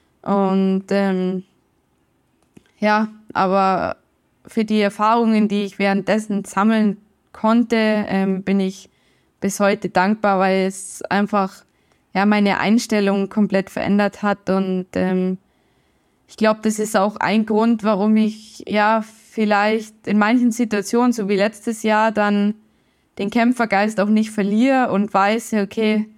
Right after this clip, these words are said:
es ich kann da zurückkommen und ich, und ich weiß, was ich kann und, ähm,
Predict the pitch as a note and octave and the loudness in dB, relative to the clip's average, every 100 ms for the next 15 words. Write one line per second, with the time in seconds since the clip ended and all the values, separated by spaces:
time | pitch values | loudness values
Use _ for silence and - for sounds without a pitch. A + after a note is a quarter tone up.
0 | _ _ _ _ - G3+ - - _ _ | _ _ _ _ -6 -6 -10 -20 _ _
1 | _ G3 - A3 A#3 B3+ G#3+ A3 A3 A#3+ | _ -8 -2 2 4 4 2 -2 -2 -2
2 | B3 A#3+ G#3+ F#3+ F#3 F#3+ F#3+ - - - | 0 0 2 0 0 -4 -6 -20 -16 -6
3 | F#3 F#3 - F#3 B3 A#3 A3 G3 - - | -6 -4 0 0 0 -2 -4 -6 -8 -2
4 | F#3+ G#3 E3+ F#3 E3+ E3+ F3 F3+ | 0 0 0 -2 -2 -2 0 -2